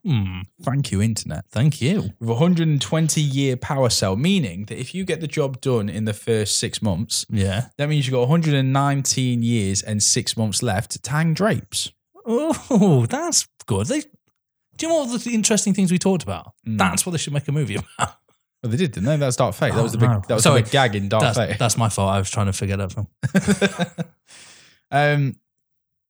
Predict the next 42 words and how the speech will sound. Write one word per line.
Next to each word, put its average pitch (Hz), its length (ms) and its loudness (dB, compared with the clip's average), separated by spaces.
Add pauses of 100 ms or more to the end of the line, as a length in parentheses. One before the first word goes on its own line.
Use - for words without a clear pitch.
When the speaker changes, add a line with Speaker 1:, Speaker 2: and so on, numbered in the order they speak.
(440)
Speaker 2:
regardless 160 600 4
of 135 80 2
the 127 60 0
two, 113 440 2 (280)
back 127 260 2
side 127 240 2
to 120 80 -2
side, 110 340 2 (960)
for 131 100 0
me, 127 200 4
T 135 200 2
eight 123 100 4
hundred 110 400 -2
looks 104 180 0
badass. 87 600 -4
Speaker 1:
It 143 100 0
does 147 160 0
look 92 120 -8
badass. 87 420 -6 (280)
Speaker 2:
Looks 160 280 2
scary 101 420 0
as 78 80 -4
fuck. 82 400 -6
Speaker 1:
I 151 100 2
mean, 139 280 6
I, 135 180 2 (480)
I, 135 200 -2
I 131 80 0
still 151 220 0
think 131 220 -2
the 120 80 -2
shot 139 260 -2
when 123 120 0
it 110 200 -6
pulls 135 280 2
itself 117 300 0
out 113 200 0
when 107 80 -2
it's 104 80 -2
got 156 160 -2
no 117 140 -6
skin 87 340 -8